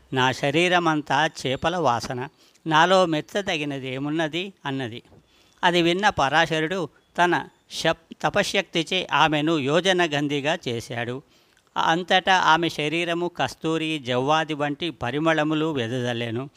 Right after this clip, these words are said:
మత్స్యగ్రంథి భయము, సిగ్గుతో తల వంచి సిగ్గుపడింది. వెంటనే పరాశరుడు తన తపశ్శక్తిచే ఆకాశంలో మబ్బుతెరలు సృష్టించి అంధకారము గావించెను.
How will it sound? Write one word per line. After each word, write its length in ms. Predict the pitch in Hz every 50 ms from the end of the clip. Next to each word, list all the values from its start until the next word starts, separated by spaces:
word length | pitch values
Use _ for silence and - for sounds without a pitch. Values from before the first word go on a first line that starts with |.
| _ _ _ _ - _ 147
మత్స్యగ్రంథి 640 | 151 160 - - 202 185 185 180 185 180 170 160 143
భయము, 600 | 120 107 104 98 143 156 160 170 180 185 185 180
సిగ్గుతో 580 | - - 151 123 139 156 156 - 165 160 151
తల 240 | 143 - 127 131 139
వంచి 320 | 143 143 135 131 - 180
సిగ్గుపడింది. 880 | 160 - - 127 110 120 170 - 135 117 113 120 117 117 113 120 120 139 - _ _ _ _ _ -
వెంటనే 580 | - 170 190 196 - 214 208 208 202 156 120 - - _ _ _ -
పరాశరుడు 720 | 160 165 170 180 185 180 - 190 185 175 175 202 180 143 - _ _ _ -
తన 240 | 190 180 160 - - - _ _ - - - - _ _ _
తపశ్శక్తిచే 1000 | - 147 - - 185 170 - - 190 - - - 180 165 - 190 185 143 123 - _ _ _ _ _ _ -
ఆకాశంలో 760 | 151 151 170 175 - 185 190 - - 196 196 196 196 185 165
మబ్బుతెరలు 720 | 147 143 131 127 120 131 180 - - 202 196 190 180 165 139
సృష్టించి 760 | - - 135 120 - - 165 151 147 - - 185 165 123 104 - _ _ _ -
అంధకారము 1080 | 139 143 165 156 175 175 - 180 - _ _ _ _ - 151 151 143 135 139 151 170 -
గావించెను. 640 | 131 123 123 131 127 120 110 - 127 117 120 127 139